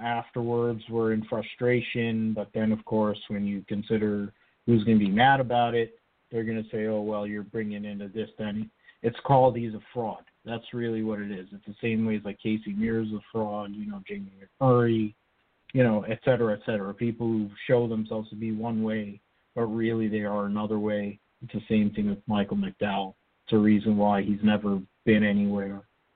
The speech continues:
um, in his career. And, uh, you, people like that do that sort of thing. So, um, it was, it was unnecessary. It, it didn't have to happen. Uh,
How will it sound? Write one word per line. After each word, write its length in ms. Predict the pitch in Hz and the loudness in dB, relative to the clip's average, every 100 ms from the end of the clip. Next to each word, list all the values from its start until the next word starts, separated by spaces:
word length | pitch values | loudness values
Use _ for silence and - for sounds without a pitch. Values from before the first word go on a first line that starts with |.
| _ _ - | _ _ -4
um, 380 | 104 98 98 101 | 0 2 2 4
in 120 | 104 | 4
his 180 | 104 98 - | 4 0 -2
career. 420 | 104 101 95 92 _ _ _ - | 2 2 2 -2 _ _ _ -10
And, 520 | 110 98 95 95 95 - | -6 -4 -4 -4 -8 -8
uh, 260 | 98 95 95 - - 113 | -8 -8 -12 -16 -10 2
you, 280 | 113 110 104 _ _ - | 6 6 4 _ _ 2
people 320 | 117 113 113 | 4 4 4
like 200 | 107 - | 4 2
that 240 | 107 104 | 0 0
do 160 | 113 107 | 0 2
that 160 | 104 - | 0 -4
sort 200 | 110 98 | -6 -6
of 80 | 95 | -6
thing. 260 | - 98 87 _ - - | -8 -8 -8 _ -14 -2
So, 440 | 110 104 101 98 _ _ _ _ _ - | 2 2 2 -2 _ _ _ _ _ -6
um, 480 | 101 101 196 95 95 | 0 2 2 0 0
it 100 | 107 | 2
was, 280 | 107 107 101 92 - - - _ _ _ | 4 2 0 -6 -16 -20 -20 _ _ _
it 160 | 165 147 | 2 4
was 160 | 147 147 | 4 2
unnecessary. 1000 | 143 139 135 139 120 135 127 131 123 - - | 2 2 0 -2 -4 0 2 0 -2 -8 -8
It, 260 | 117 117 | -6 -4
it 160 | 117 113 | -4 -2
didn't 220 | 131 123 | -2 -2
have 240 | 123 117 - | 0 -2 -2
to 80 | 120 | -2
happen. 640 | 117 113 113 113 110 107 _ _ _ _ _ - | 0 0 -2 -4 -4 -8 _ _ _ _ _ -8
Uh, 520 | 104 104 101 101 | -4 -2 -2 -4